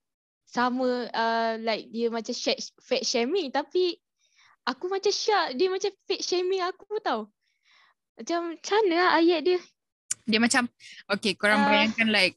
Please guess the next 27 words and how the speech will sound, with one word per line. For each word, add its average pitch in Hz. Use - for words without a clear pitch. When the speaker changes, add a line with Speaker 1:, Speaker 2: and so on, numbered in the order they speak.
Speaker 2:
satu -
karakter. 196
Lepas 202
tu, 262
Speaker 1:
Hmm. 254
Speaker 2:
karakter 233
dia 190
macam 240
kartun. 196
Kita 233
orang 269
tak 262
nak 202
cakap 175
details 185
lah, 156
okay? 208
So, 226
karakter 196
Speaker 1:
Ah. -
Speaker 2:
tu 247
kartun. 190
So, -
macam 220
dia 208
cakap 214
macam, 196